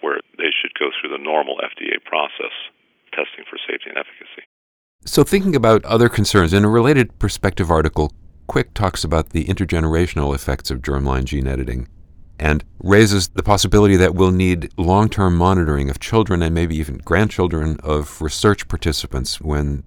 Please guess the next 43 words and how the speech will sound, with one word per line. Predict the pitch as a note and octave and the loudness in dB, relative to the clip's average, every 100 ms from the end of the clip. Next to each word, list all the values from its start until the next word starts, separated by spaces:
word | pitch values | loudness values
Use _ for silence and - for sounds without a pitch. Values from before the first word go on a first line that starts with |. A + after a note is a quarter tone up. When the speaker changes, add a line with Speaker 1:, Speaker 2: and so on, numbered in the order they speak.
| - | -14
Speaker 2:
these | - D2+ D2+ D2 | -14 -8 -6 -6
technologies | - D2+ D2+ D2 D2+ - | -6 -6 -4 -2 -4 -6
come | D#2 D2 | -4 -4
into | C2+ | -4
clinical | - C#2+ C#2 | -6 -4 -6
trials. | C2+ E2 C#2+ B1+ - - - - - | -6 -4 -2 -4 -8 -18 -20 -20 -2
So | - - - | 0 0 2
if | B2 | 0
that's | - D3+ G3 - | 4 4 4 -2
true, | - D3+ F2+ | 4 4 6
how | A2+ | 4
should | D#3 D#3 C3+ | 0 2 0
researchers | A#2+ C3 B2 A2 F#2 | 0 0 0 0 -2
approach | F2+ - G#2+ - - | -4 0 0 -2 -4
these | F#2 E2+ | -4 -4
trials? | - G#2+ G2 D#2 | -4 -2 0 0
What | F2 - | -2 -2
kinds | C3+ B2 | 0 0
of | G#2+ | 0
safeguards | - G#2+ - - D#2 D2+ | 0 -2 0 0 0 -2
are | D2 | -4
gonna | D#2 D2+ | -4 -4
be | D#2 | -2
necessary? | D#2+ F2+ D2+ A#1+ A1+ B1 _ _ _ _ _ _ | -2 -4 -6 -6 -6 -8 _ _ _ _ _ _
Speaker 1:
Well, | E3+ | 0
I | E3 | 0
think | F#3 | 0
this | D#3+ - | -6 -8
is | B2 - - - | -8 -8 -6 -4
true | - E3+ G2+ | 0 0 0
of | A2 | 0
any | C3 E2+ - | -2 -4 -2
therapy. | F2+ D#2+ - E2 D#2 | 0 0 0 -4 0
There | E2+ E2+ - - | 0 0 -2 -4
could | B2+ - | -6 -4
be | G2+ F2+ E2 E2 | -6 -4 -4 -6
long-term | D#2 E2+ E2+ E2 E2 D2+ | 0 2 2 0 -6 -6
effects, | D#2 - F2+ D#2+ - - - _ _ _ - | -6 -2 -2 -2 -6 -14 -14 _ _ _ -2
and | F2 E2 D2 - | -2 -2 -8 -12
it's | E2+ - | -12 -8
sometimes | G2+ F2 E2 - | -6 -4 -6 -2
called | F2 D#2+ - | 0 0 0
phase | F#2+ E2+ | 2 2